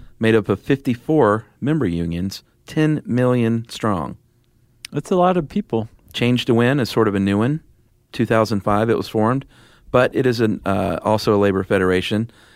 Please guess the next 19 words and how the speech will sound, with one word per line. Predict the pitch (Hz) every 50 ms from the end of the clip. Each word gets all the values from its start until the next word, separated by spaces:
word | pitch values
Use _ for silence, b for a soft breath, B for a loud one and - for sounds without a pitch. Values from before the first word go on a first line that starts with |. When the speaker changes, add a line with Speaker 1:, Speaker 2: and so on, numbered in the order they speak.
| b b b b
Speaker 1:
encompassing, | - 95 92 - 110 101 - 107 101 - 110 98 92 87 -
uh, | - 92 - -
seven | - - 151 165 156 143 113
unions | 104 95 92 92 92 90 90 -
and | - - 92 -
six | - - - 120 - - - -
million | - 90 87 85 82 78 78 -
workers. | - - - - - - - - - _ _ _ _ _ _ _ _ - _ _ - - - _ _
Big | 135 117 -
time. | - - - - - - - _ _ _ _ - - _ -
Speaker 2:
Yeah, | 139 123 85
the | 123 123 127 117
A | 147 156 160
F | 135 123 -
L, | 156 160 143 120 - 113
uh, | 135 123
was, | 120 127 120 - -
uh, | 127 117 104 104 -
as | 131 110 -